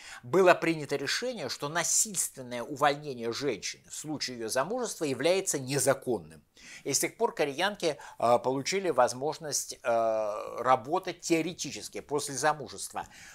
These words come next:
Но на практике возможность эту стали реализовывать еще, там, скажем, пятнадцатью годами, э, позже. В начале девяностых начинается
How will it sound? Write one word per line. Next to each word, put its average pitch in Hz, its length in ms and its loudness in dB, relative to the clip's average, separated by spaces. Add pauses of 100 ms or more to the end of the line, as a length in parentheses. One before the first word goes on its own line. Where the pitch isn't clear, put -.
Но 165 220 2
на 180 160 2
практике 214 680 2
возможность 180 600 -4
эту 185 180 -8
стали 175 320 -4
реализовывать 151 840 -4
еще, 165 360 -6 (140)
там, 127 280 -4
скажем, 127 320 -6
пятнадцатью 135 640 -6
годами, 110 720 2 (440)
э, 113 140 -6 (140)
позже. 147 340 2
В 104 60 -16
начале 151 380 -2
девяностых 165 800 -6 (240)
начинается 165 800 0